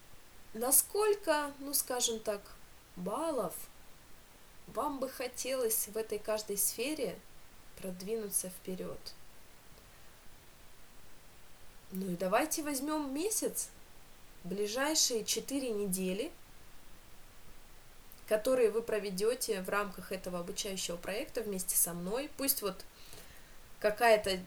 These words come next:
часть времени, большая часть времени это будет заочно, то есть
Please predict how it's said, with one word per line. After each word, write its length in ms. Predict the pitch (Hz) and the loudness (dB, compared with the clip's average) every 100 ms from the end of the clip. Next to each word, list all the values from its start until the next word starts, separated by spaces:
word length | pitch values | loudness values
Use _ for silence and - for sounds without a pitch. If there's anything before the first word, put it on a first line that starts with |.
| - | 2
часть 360 | - 214 208 | 6 8 6
времени, 380 | 202 226 202 190 | 6 6 6 4
большая 340 | 190 196 - 185 | 4 4 2 2
часть 260 | 180 185 | 2 4
времени 360 | 190 180 170 165 | 2 0 -2 -2
это 160 | 175 | -2
будет 320 | 175 180 160 180 | -2 -2 0 2
заочно, 680 | 196 202 247 302 320 254 | 6 8 8 6 2 2
то 160 | 226 185 | 0 0
есть 340 | 175 180 - | 0 0 -2